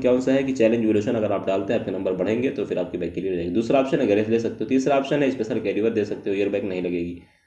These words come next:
अगर आप पास आउट हैं तो। लेकिन जो अभी आप, अगर आप pass out नहीं है, first year, second year, third year, fourth year में आपकी bag लगी है, तो आपके पास दो ही option है, या तो अगर आप clear करवाना चाहते हो तो केवल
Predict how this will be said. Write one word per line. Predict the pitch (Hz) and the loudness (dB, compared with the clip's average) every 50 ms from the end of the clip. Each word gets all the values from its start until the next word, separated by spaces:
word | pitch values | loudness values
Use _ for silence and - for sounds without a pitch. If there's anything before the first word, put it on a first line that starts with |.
| _ - | _ 2
अगर | 110 120 127 | 6 6 6
आप | 127 131 | 8 8
पास | 131 120 - | 6 6 8
आउट | 123 113 113 113 | 6 4 4 4
हैं | 101 - | 0 -4
तो। | - 82 - - - - _ _ _ _ _ _ _ _ _ _ _ _ _ _ _ _ _ _ _ _ - | -4 -6 -8 -8 -14 -20 _ _ _ _ _ _ _ _ _ _ _ _ _ _ _ _ _ _ _ _ -2
लेकिन | 104 107 123 143 156 - 185 180 | 2 6 8 8 8 6 4 6
जो | 160 165 151 | 6 6 8
अभी | 143 156 160 | 8 8 8
आप, | 160 165 156 - - - | 8 6 4 0 -6 -2
अगर | 110 123 139 143 | 0 2 4 6
आप | 139 147 143 - | 4 4 4 4
pass | 127 117 - | 2 4 4
out | 131 127 123 107 | 4 2 4 4
नहीं | 110 113 123 139 | 2 4 4 4
है, | 147 135 | 2 4
first | - 113 110 - | 2 2 2 4
year, | 131 127 | 2 2
second | 127 113 104 113 117 127 | 2 2 0 2 2 2
year, | 120 110 | 0 0
third | 120 101 101 110 | 0 -2 0 2
year, | 120 120 | 0 0
fourth | - 104 98 95 - - | 2 0 -2 0 2 2
year | 131 113 | 2 2
में | 113 110 | 2 0
आपकी | 110 - - 107 | -2 0 -2 -2
bag | 90 87 117 135 131 131 | 4 6 6 6 8 6
लगी | 117 107 110 127 | 4 4 2 0
है, | - | 0
तो | - 101 | 0 2
आपके | 98 107 107 - - 131 120 101 95 90 - - - | 2 2 0 0 0 0 0 0 -2 -4 -8 -4 0
पास | 107 107 110 - - - - | 2 2 2 2 -2 -2 4
दो | 113 117 127 | 6 6 10
ही | 160 165 160 | 10 10 10
option | 127 113 - - - 120 110 | 10 8 4 2 2 2 4
है, | 123 143 151 156 - - - - _ - | 4 4 2 0 -4 -12 -18 -20 _ -2
या | - 104 127 147 | 6 8 8 8
तो | - 170 170 160 | 8 6 6 6
अगर | 135 131 135 139 | 6 6 6 6
आप | 143 147 139 - - | 6 4 2 2 4
clear | 143 135 147 175 180 | 6 8 8 8 8
करवाना | 165 151 143 135 127 127 123 | 8 6 6 6 6 6 4
चाहते | - 120 107 107 104 - 120 | 4 4 4 4 4 2 2
हो | 113 131 135 | 2 2 2
तो | 131 135 - - - - | 0 0 -4 -4 -2 2
केवल | 123 123 127 139 151 151 | 4 4 6 6 4 4